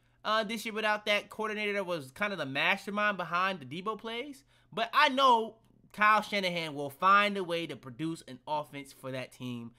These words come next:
to make that team not just be a defensive team. So I will put them at the top of Stuck in Between.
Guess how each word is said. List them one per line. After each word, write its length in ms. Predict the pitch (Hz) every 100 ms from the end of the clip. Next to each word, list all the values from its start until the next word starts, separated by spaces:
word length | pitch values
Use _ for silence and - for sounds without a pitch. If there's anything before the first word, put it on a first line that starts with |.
| _ _
to 100 | -
make 280 | 139 160 139
that 200 | 156 151
team 240 | 151 143
not 180 | 131 135
just 200 | 131 117
be 100 | 120
a 40 | 113
defensive 380 | 110 117 104
team. 280 | - 147 147
So 240 | 127 135 -
I 200 | 175 214
will 160 | 226 214
put 300 | 208 190 185 _ _ _ _
them 380 | 110 113 165 165
at 160 | 151 143
the 80 | 131
top 380 | - 139 143 123
of 120 | 117
Stuck 260 | - 135
in 80 | 123
Between. 360 | 110 - 113